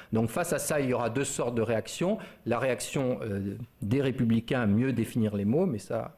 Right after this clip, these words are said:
Raymond de Monnier en parlera, en particulier des mots de constitution et république, et aussi, euh, la réaction d'une nouvelle génération de, de jacobins qu'on appelle les grammairiens patriotes,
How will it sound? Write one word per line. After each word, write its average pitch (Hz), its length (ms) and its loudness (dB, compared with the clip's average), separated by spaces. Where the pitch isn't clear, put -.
Raymond 107 220 2
de 107 40 6
Monnier 107 200 4
en 98 100 2
parlera, 104 380 -2
en 156 60 0
particulier 104 420 -2
des 107 100 0
mots 117 140 2
de 104 100 -6
constitution - 800 -4
et 107 300 0
république, 117 560 -2
et 139 140 2
aussi, 180 440 0
euh, 113 220 2
la 123 180 2
réaction 151 520 0
d'une 127 160 2
nouvelle 151 280 4
génération 131 640 0
de, 101 440 0
de 110 160 0
jacobins 117 460 0
qu'on 131 140 0
appelle 160 240 0
les 120 100 2
grammairiens 139 520 2
patriotes, 127 600 -2